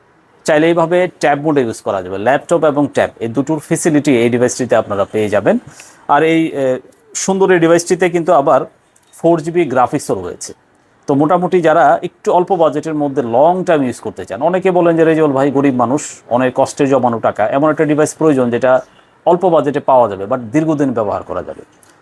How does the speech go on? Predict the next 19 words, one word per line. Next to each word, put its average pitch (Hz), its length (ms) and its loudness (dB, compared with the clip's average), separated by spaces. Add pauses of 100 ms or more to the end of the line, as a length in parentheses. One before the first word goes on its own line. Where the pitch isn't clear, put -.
তো 156 80 2
এইরকম 190 440 4
বাজেটের 160 560 0
খুবই 165 260 -4
চমৎকার 180 420 -2
একটি 143 180 -4
ল্যাপটপ 101 320 -4
এটি। 95 220 -2 (720)
তো 170 160 2
এই 190 260 4
ডিভাইসটির 185 440 -2
প্রাইস 165 640 0
আমরা 151 300 2
রাখছি 135 420 0
মাত্র 127 400 -2
পনেরো 165 320 -2
হাজার 147 400 0
পাঁচশো 131 320 -2
টাকা। - 240 -10